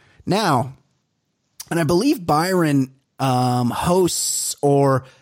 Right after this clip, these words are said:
analyzes for when they do bass fishing on E S P N. So he parlayed it into a little bit of a career.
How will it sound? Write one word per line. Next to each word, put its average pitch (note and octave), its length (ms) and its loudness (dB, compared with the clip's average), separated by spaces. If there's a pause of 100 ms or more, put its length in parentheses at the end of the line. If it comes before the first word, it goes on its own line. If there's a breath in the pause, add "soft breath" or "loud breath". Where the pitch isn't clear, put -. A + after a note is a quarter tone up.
(200 soft breath)
analyzes B2 880 0
for - 220 -2
when B2 160 2
they A#2 100 2
do A2+ 140 0
bass A2+ 400 -2
fishing G#2 420 -2
on G2 240 -2
E G#2+ 160 -2
S G2 140 -4
P G#2+ 180 -4
N. D#2+ 140 -10
So G#2 100 -6
he C#3+ 140 2
parlayed C3 480 2
it G#2+ 100 -2
into G#2 160 -2
a G#2 80 -4
little G2+ 160 -2
bit G2+ 80 -6
of F2+ 100 -10
a - 40 -14
career. G2+ 360 -4